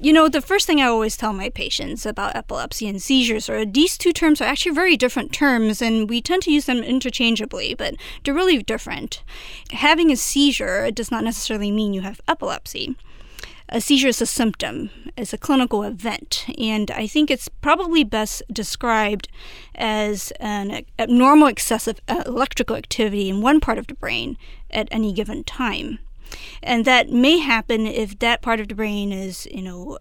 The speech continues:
um, irritated by some abnormality, for example, a severe stroke in that region, some bleeding in the region, even a severe concussion, for example. Now, um, just like how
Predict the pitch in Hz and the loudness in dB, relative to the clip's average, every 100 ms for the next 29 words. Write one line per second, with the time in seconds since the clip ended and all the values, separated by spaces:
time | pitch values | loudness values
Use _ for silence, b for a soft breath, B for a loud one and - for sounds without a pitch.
0 | - 185 190 - - - - B B B | -12 -12 -12 -12 -12 -12 -16 B B B
1 | 294 330 254 - 220 214 214 214 202 214 | 2 6 4 2 -4 -4 -6 -8 -6 -8
2 | - 214 220 196 185 175 185 - 196 196 | -6 -4 -2 -2 -4 -8 -8 -6 -6 -4
3 | 180 185 190 208 185 196 - - 254 233 | -6 -8 -12 -10 -10 -8 -6 0 2 2
4 | 247 214 202 214 214 202 208 196 190 190 | 2 -2 -2 -2 -2 -2 -2 -2 -2 -4
5 | - - 190 170 226 226 220 208 202 190 | -6 -8 -6 -4 -2 0 2 0 -2 -4
6 | 185 190 202 214 220 208 214 196 208 - | -4 -4 -2 -2 -2 -4 -6 -8 -10 -10
7 | 226 254 240 - - - 202 180 - - | -8 -4 -4 -4 -8 -8 -8 -8 -12 -12
8 | - - - - B B B B B B | -10 -10 -10 -14 B B B B B B
9 | - 214 214 190 190 202 - - 196 190 | -6 -2 0 -2 -2 -4 -6 -6 -6 -6
10 | 185 185 285 - 190 269 311 - - 294 | -6 -8 -8 -6 -2 4 4 2 -2 2
11 | 254 233 - - - 233 226 220 220 220 | 4 2 0 -10 -2 2 4 4 4 0